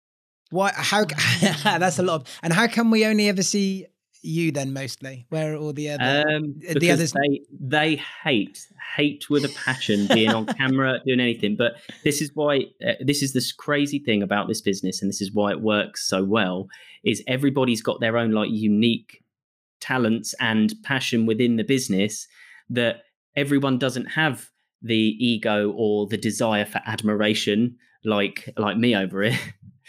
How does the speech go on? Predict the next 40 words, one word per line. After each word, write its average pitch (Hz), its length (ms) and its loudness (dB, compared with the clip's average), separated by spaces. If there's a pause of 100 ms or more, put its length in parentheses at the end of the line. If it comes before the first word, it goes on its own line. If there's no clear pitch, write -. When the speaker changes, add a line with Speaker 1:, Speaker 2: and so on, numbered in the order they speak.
(340)
Speaker 2:
But - 220 2 (320)
Speaker 1:
<laughs> - 20 0 (380)
Speaker 2:
<laughs> - 440 2 (100)
whereas, 135 500 4
like, 127 220 2
so 131 160 0
my 127 140 2
mum 139 240 2
hates 143 420 -2
being 101 260 2
on 95 260 -2 (120)
camera. 95 280 0
She's 143 180 -2
got 127 180 0
an 139 80 2
Instagram 98 420 -2
account. 101 400 -4 (240)
She 131 160 -2
never 135 220 0
posted 131 420 -2
anything. 123 440 0
She - 120 -2
only 120 140 2
uses 113 400 2
it 92 200 -4
to 101 120 -2
just, - 240 -4
like, 98 160 0
look 107 260 0
at - 80 -4
what's - 220 -2
going 101 280 0
on. 107 340 0 (360)
Never 123 260 0
ever 107 200 -2
wants 104 320 0
to 107 80 -2
be 107 140 4
on 104 120 0
camera. 110 460 0